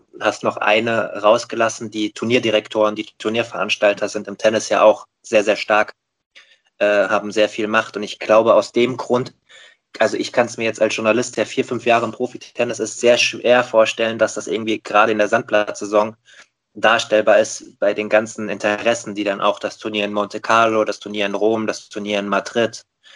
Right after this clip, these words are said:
und die kleineren Turniere in München et cetera alle haben. Ähm, also ich kann's mir persönlich gar nicht vorstellen, dass das kommt. Hast du irgendwie irgendwelche Anhaltspunkte, dass das vielleicht realistisch ist? Oder glaubst du, ja, es wäre schön, aber es passiert eh nicht?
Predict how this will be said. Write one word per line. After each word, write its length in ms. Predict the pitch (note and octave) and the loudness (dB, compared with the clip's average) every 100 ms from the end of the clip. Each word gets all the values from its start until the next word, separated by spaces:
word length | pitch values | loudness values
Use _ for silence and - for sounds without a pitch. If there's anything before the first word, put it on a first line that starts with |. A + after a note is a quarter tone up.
| _ | _
und 100 | G2 | -10
die 60 | F#2+ | -4
kleineren 440 | - A2 A2+ G#2+ | 0 2 0 -4
Turniere 340 | G#2+ G#2+ G#2+ G2 | -4 -6 -6 -6
in 80 | |
München 320 | G2 A2+ A2+ G2+ | -6 -6 -6 -8
et 80 | |
cetera 280 | - G2 G2 | -8 -4 -4
alle 340 | F#2+ G2 G2+ G2 | 0 0 2 4
haben. 280 | G2+ G#2 - _ - _ _ | 2 0 -8 _ -20 _ _
Ähm, 400 | G#2 G2+ G2+ G2+ _ _ | 2 2 0 -8 _ _
also 160 | - G2+ | -6 -2
ich 160 | - - | -2 0
kann's 220 | C#3 B2 | -2 -2
mir 80 | C#3 | -4
persönlich 440 | B2+ A#2+ A#2+ - | -2 -4 -6 -2
gar 180 | B2 A#2+ | 0 0
nicht 240 | B2 - | -2 -10
vorstellen, 460 | - G#2 - G2+ G2 | -6 -6 -4 -8 -8
dass 200 | G2 - | -10 -10
das 180 | F#2 - | -12 -6
kommt. 260 | G#2+ G2+ | -6 -4
Hast 180 | G2+ - | -8 -4
du 80 | B2+ | -4
irgendwie 340 | A#2 A#2+ A#2 - _ _ | -4 -4 -6 -6 _ _
irgendwelche 460 | A#2+ B2 A#2+ A#2 A#2 | -2 -2 -2 -2 -2
Anhaltspunkte, 720 | C3 B2+ A#2 - B2+ - A#2+ | 0 0 -2 -8 -10 -8 -4
dass 220 | G#2+ G#2+ | -2 -2
das 200 | - G#2+ | -4 -8
vielleicht 460 | - G#2 G2+ G2+ - | -4 0 2 0 -4
realistisch 520 | G2+ G#2 C#3+ - D3 | -2 0 -2 -2 -4
ist? 220 | - C#3+ | -4 -6
Oder 360 | - G#2+ G#2+ G#2 - - | -6 0 2 2 -4 -12
glaubst 360 | - A#2 A2+ - | 0 0 0 -2
du, 80 | A2 | 2
ja, 260 | A2+ A#2 - | 4 2 0
es 140 | - - | -8 -2
wäre 240 | A2+ A2 | 0 0
schön, 320 | - A2+ A#2 | -4 -2 0
aber 180 | G#2 G2+ | 2 2
es 120 | G2+ | 0
passiert 340 | - G#2 G2+ - | -6 -4 -4 -6
eh 140 | G2 | -10
nicht? 260 | F#2 - | -12 -16